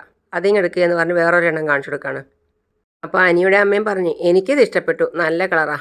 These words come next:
അപ്പോൾ മുത്തശ്ശി പറയാണ്, "മറ്റുള്ളവരുടെ ഒന്നും കളറ് ഇഷ്ടപ്പെട്ട് ആരും ചോദിച്ചില്ല, നമ്മൾ, നമ്മൾ സെലക്ട് ചെയ്തോളൂ." അപ്പോൾ മുത്തശ്ശി നയനയോടും നവ്യയോടും ചോദിക്കുകയാണ്, "നിങ്ങൾക്ക് രണ്ടുപേർക്കും ഇഷ്ടപ്പെട്ടല്ലോ?" അപ്പോൾ, ഏ,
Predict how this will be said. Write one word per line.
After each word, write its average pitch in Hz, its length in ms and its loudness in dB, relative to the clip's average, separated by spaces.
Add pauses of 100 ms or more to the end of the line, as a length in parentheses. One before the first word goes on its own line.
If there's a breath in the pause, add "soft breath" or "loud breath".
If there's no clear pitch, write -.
(140)
അപ്പോൾ 151 160 -10
മുത്തശ്ശി 165 380 -4
പറയാണ്, 175 400 0 (600 soft breath)
"മറ്റുള്ളവരുടെ 214 600 2
ഒന്നും 190 340 2
കളറ് 175 340 2 (100)
ഇഷ്ടപ്പെട്ട് 175 600 -2
ആരും 165 360 0
ചോദിച്ചില്ല, 156 600 -6
നമ്മൾ, 156 260 -6
നമ്മൾ 156 240 -4
സെലക്ട് 135 340 -8
ചെയ്തോളൂ." 139 320 -4 (800)
അപ്പോൾ 175 340 0
മുത്തശ്ശി 190 640 0
നയനയോടും 180 560 2
നവ്യയോടും 170 400 0
ചോദിക്കുകയാണ്, 143 520 -2 (140)
"നിങ്ങൾക്ക് 220 320 0
രണ്ടുപേർക്കും 196 420 0
ഇഷ്ടപ്പെട്ടല്ലോ?" 165 560 -4 (600)
അപ്പോൾ, 151 560 -4
ഏ, 156 60 -2